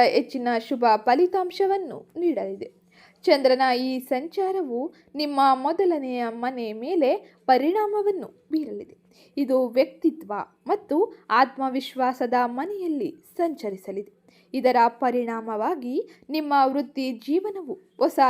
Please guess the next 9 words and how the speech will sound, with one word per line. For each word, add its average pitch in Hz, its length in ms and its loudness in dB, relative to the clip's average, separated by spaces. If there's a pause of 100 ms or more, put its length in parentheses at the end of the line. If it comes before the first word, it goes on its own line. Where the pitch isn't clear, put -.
(120)
ಎತ್ತರವನ್ನು 277 720 -2 (180)
ತಲುಪಲಿದೆ. 208 540 -8 (520)
ಕೆಲಸದ 262 400 0 (180)
ಸ್ಥಳದಲ್ಲಿ 330 720 -6 (260)
ನಿಮ್ಮ 285 180 -4 (100)
ಕಠಿಣ 269 460 -2
ಪರಿಶ್ರಮದ 254 680 -4 (120)
ಫಲವನ್ನು 302 960 -6
ನೀಡಲಿದೆ. 294 520 -8